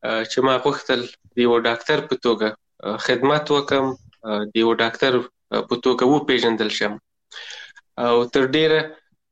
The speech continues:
آه، هغه د مسلکي اړخ، آه، جذابیت وو چې زه یې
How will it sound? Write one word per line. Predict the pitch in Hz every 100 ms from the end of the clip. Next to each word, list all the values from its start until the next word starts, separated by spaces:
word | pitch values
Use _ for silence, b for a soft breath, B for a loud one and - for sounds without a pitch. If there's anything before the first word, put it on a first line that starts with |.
| _
آه، | 123 123 120 -
هغه | 123 143 139 139 135 131 - 117 110
د | 117
مسلکي | 120 120 - 117 - 151
اړخ، | 131 143 127 - -
آه، | 110 110 113 -
جذابیت | 117 120 117 123 147 143
وو | 131
چې | 127 120
زه | 113
یې | 123 123